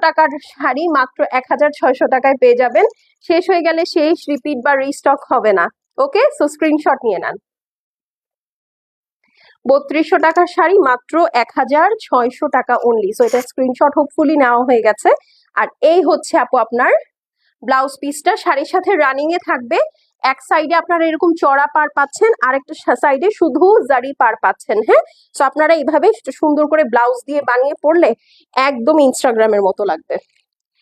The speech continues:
এইটা হচ্ছে, আচ্ছা, আমি দুইটা শাড়ি আপনাদেরকে একটু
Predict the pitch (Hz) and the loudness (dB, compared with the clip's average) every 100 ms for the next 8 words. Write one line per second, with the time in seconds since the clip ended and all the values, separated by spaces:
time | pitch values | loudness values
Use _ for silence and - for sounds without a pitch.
0 | _ _ - 285 302 339 - - 370 349 | _ _ -2 0 0 -2 -2 -4 -4 -4
1 | 381 294 262 302 339 359 - 392 359 311 | -4 -6 -6 -6 -6 -6 -6 -6 -4 -4
2 | 311 294 294 294 | -4 -6 -10 -12